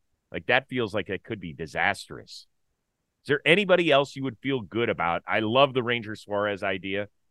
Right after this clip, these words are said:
Is there anybody else you'd feel great about, right? Kerkering has had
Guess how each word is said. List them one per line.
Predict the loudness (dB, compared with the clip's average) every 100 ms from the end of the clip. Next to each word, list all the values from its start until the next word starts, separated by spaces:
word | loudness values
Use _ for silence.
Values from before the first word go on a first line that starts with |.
| _
Is | -6
there | -2 -2 0
anybody | 0 0 2 2 2
else | 0 0 -6
you'd | -14 -12
feel | -10 -10
great | -12 -8 -4 -4
about, | -4 -6 -8
right? | -4 -2 -2 _ _ _
Kerkering | -4 -4 -2 -2 -2
has | 0
had | 2 2 2 0